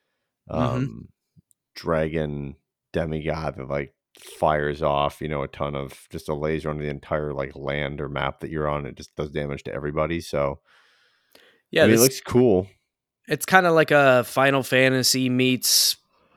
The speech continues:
Speaker 1: Fire Emblem meets X com type of situation,
Speaker 2: Mm-hmm.
Speaker 1: which I, I think could really make for a cool game, or it could absolutely flop. I don't, I'm <laughs> not entirely sure which direction it'll go, but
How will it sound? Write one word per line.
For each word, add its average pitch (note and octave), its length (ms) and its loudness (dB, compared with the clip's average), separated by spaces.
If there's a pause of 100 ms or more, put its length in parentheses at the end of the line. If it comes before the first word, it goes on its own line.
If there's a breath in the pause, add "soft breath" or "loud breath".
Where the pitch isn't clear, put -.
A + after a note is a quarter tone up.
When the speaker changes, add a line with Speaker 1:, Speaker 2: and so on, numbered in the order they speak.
(180)
Speaker 1:
Fire B2+ 580 2
Emblem B2 540 2
meets A#2+ 240 -2
X A#2+ 240 -2
com B2 360 2
type B2 280 0
of A#2 200 2
situation, B2 720 2
Speaker 2:
Mm-hmm. G#3 80 4
Speaker 1:
which A#2 240 2
I, A#2+ 100 0 (240)
I C#3 60 -2
think D#3 300 0
could D#3+ 160 0
really E3 260 2
make D#3+ 220 2
for F3 160 0
a D3+ 60 0
cool E3 240 0
game, E3+ 340 4
or D#3 160 2
it F3 100 -2
could D#3 360 -2 (120)
absolutely C#3+ 720 0
flop. C3 340 -2
I A2 120 -2
don't, B2+ 220 -2
I'm C#3+ 160 2
<laughs> - 160 -2
not G3+ 180 4
entirely D3+ 520 6
sure D#3 240 0
which D3 220 0
direction C#3+ 380 2
it'll C3 180 0
go, G3 300 4
but D#3+ 300 2